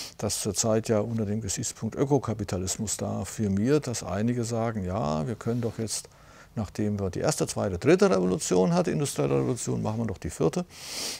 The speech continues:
Äh, das würde bedeuten, dass überakkumuliertes Kapital jetzt g-, gedrängt wird in Ressourcenschonung, äh, in, äh, Ressourceneffizienz nennen die wohl, wohl das,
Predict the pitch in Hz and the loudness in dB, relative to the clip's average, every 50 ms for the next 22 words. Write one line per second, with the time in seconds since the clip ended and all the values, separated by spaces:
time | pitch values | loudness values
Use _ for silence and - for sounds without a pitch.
0 | - - - 123 127 127 123 127 127 127 123 - - 110 107 - - - 123 127 | -10 -4 0 2 2 4 4 2 2 0 0 0 0 0 0 -2 0 0 0 2
1 | 117 113 101 110 101 101 110 110 117 120 120 120 120 110 110 107 101 - - - | 2 0 -2 -2 -2 0 0 2 2 2 2 0 0 0 2 0 0 -2 -2 -2
2 | 131 143 139 139 101 120 - 131 127 120 120 123 127 117 - - - 113 120 117 | 0 0 2 2 2 0 0 -2 -2 0 0 0 0 -2 -4 -4 -6 -6 -6 -6
3 | - - 101 101 110 117 120 117 113 113 113 - - - - - - - - - | -6 -4 -2 0 0 0 0 0 0 0 0 0 -2 -2 -2 -6 -8 -10 -12 -14
4 | 139 - - - 110 98 - 104 104 117 143 139 - - 131 127 127 127 123 - | -16 -12 -4 -2 -2 -2 2 2 2 2 2 0 -2 -2 0 0 0 0 -2 -4
5 | - - - - - - - - - 113 104 107 107 110 110 113 - - - - | -10 -12 -18 -20 -20 -20 -18 -12 -4 -2 0 2 2 2 2 0 -2 -8 -16 -20
6 | - _ _ - - - - - _ _ - - 107 95 - - 139 147 143 - | -20 _ _ -20 -20 -20 -20 -20 _ _ 0 2 2 4 4 4 4 4 4 4
7 | 151 131 - - 131 127 123 123 127 123 120 117 120 117 - - - - - - | 2 0 2 4 4 6 6 6 6 6 6 6 4 2 0 -4 -10 -16 -20 -20
8 | - - - - - - - 147 120 104 110 - 107 101 95 95 95 92 95 107 | -20 -20 -20 -20 -14 -10 -6 -2 0 0 0 2 2 2 4 4 2 2 0 0
9 | 101 113 101 92 92 92 90 92 92 87 - - - - - - - - 117 98 | -2 -2 0 0 2 2 2 0 0 -2 -4 -10 -16 -20 -20 -20 0 2 2 2
10 | 92 - - 120 113 113 104 - 113 104 101 98 95 107 - 104 101 - 101 - | 4 2 2 2 4 4 4 4 4 4 4 4 2 0 0 -2 -2 -2 0 0
11 | - - 123 131 147 151 143 - - 127 123 120 120 123 123 113 117 113 110 117 | 2 4 4 4 4 4 2 2 2 4 4 4 4 2 2 2 0 0 2 0
12 | 117 120 117 117 113 110 104 113 110 110 107 - - | 0 0 0 0 0 2 2 2 0 0 0 -2 -4